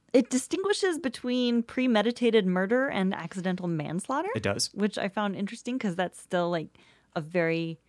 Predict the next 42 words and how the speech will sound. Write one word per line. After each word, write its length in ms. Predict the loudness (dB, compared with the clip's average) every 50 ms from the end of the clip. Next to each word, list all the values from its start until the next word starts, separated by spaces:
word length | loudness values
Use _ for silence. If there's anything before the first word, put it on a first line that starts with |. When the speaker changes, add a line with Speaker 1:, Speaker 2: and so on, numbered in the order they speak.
| _ _ _ _ _ _ -12
Speaker 1:
relevant 580 | -6 -2 0 2 2 2 2 0 0 0 -2
distinction 640 | -4 -6 -6 -6 -6 -6 -6 -4 -2 0 0 0 0
in 360 | 0 -2 -2 -2 -2 -4 -6 -8 -12 _ _ _ _ _ _ _ _ -14 -12 -8
the 180 | -4 -4 -4 -2
American 480 | -4 -6 -6 -6 -6 -6 -6 -6 -6
legal 240 | -4 -2 -2 -2 -2
system 280 | -2 -4 -6 -6 -6 -4 0 2
in 60 | 2
Speaker 2:
Right. 80 | 4
Speaker 1:
the 80 | 2 0
twenty-first 460 | -2 -2 -2 -2 -2 -2 -4 -6 -4 -6
century. 340 | -6 -6 -4 -4 -6 -6 -4 -2
Speaker 2:
Yeah, 140 | -2 -2 -4 -8 -16 -8 -2
and 120 | 0 2
it 60 | 2
also 180 | 2 2 2 0
lays 200 | 0 0 -2 0 0
out 140 | -2 -2 -4
exactly 600 | -6 -10 -12 -8 -6 -4 -4 -4 -4 -4 -6 -6 -4
what's 280 | -4 -4 -4 -6 -6 -8 -8
owed 300 | -6 -4 -4 -4 -4 -6
if 120 | -6 -6 -6
somebody 260 | -6 -6 -6 -6 -8
kills 260 | -8 -6 -6 -6 -6 -6
in 100 | -6 -2
self-defense 600 | 0 0 0 0 -2 -4 -2 -2 -2 -2 -6 -6 -4
and 220 | 0 0 0 0
somebody 280 | 0 -2 -2 -2 -4 -4
sees 280 | -2 0 0 0 2
it, 160 | 0 -2 -4 -8 _ _ _ _
or 100 | -4 -2
if 80 | -2 0
somebody 240 | 0 0 0 -2 -2
kills 220 | -2 -4 -4 -4
in 100 | -4 -4
self-defense 500 | -2 -2 -2 -4 -4 -6 -6 -6 -6 -6 -8
and 140 | -10 -8 -4
they're 180 | -4 -2 -2 -2
the 140 | -4 -6 -8
only 200 | -8 -8 -8 -4
witness. 460 | -2 -2 -2 -4 -6 -8 -6 -6 -8 -10 _ _ -20 -20 -20 -20 -20 -20 -20 -20 -20 _ _ _ _
Speaker 1:
Uh, 200 | 0 2 2 2